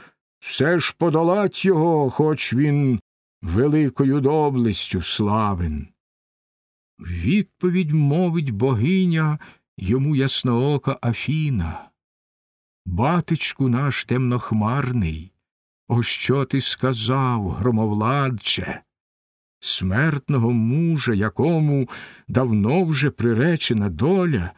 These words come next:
від неминучої смерті, хотів би ти все ж увільнити. Дій, як волієш, та ми, усі інші боги, з цим не згодні».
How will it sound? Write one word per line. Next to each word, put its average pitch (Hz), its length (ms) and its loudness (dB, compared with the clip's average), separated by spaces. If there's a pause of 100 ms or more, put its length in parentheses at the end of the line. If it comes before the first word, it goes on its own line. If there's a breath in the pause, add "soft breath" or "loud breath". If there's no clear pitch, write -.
(240 loud breath)
від 110 240 0
неминучої 139 760 2
смерті, 160 800 0 (380 loud breath)
хотів 165 500 0
би 156 140 0
ти 156 140 0
все 147 360 0
ж - 280 -6
увільнити. 120 920 0 (880)
Дій, 135 520 0
як 135 280 0
волієш, 131 1000 0
та 117 140 2
ми, 147 560 2 (640)
усі 151 500 2
інші 175 480 2
боги, 143 640 2 (280)
з - 220 -2
цим 175 280 4
не 165 140 4
згодні». 156 800 2